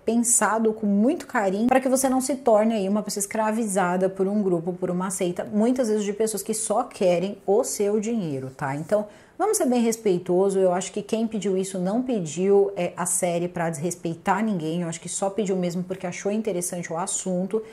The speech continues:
então eu trouxe, tentei trazer um pouco das duas pra que ficasse completo, e vocês podem, claro, sempre complementar aqui embaixo, se tiverem mais coisas, mais detalhes, mas se vocês tiverem também mais informações, moram próximos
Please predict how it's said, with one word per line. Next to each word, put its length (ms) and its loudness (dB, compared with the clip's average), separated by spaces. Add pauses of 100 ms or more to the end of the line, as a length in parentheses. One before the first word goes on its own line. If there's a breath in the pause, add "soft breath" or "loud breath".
(240 loud breath)
então 240 4
eu 120 8
trouxe, 540 2
tentei 300 -2
trazer 460 -2
um 140 -2
pouco 320 0
das 300 -4
duas 300 -4
pra 160 -6
que 120 -10
ficasse 400 -8
completo, 1040 -2 (400 loud breath)
e 120 6
vocês 360 2
podem, 400 2
claro, 400 0
sempre 540 0
complementar 760 0
aqui 220 -6
embaixo, 500 0
se 140 -8
tiverem 340 -4
mais 460 -2
coisas, 640 -2
mais 420 -2
detalhes, 880 -2
mas 160 -6
se 60 -6
vocês 240 0
tiverem 260 2
também 240 -2
mais 260 0
informações, 640 -4
moram 320 -2
próximos 680 -2